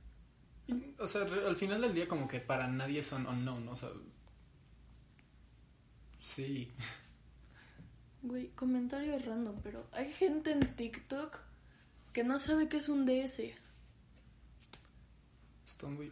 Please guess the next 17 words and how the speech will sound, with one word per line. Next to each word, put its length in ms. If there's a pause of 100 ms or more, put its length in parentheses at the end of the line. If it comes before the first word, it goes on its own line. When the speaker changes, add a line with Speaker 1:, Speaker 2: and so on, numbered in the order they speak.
(120)
Speaker 1:
estoy 220
viejo, 320
güey. 180 (580)
Speaker 2:
Yo 120
igual. 520 (520)
O 80
sea, 100
hay 60
gente 280
naciendo 680
en 160
este 300
año, 180
hay 80
gente 260
naciendo 380
ahorita. 320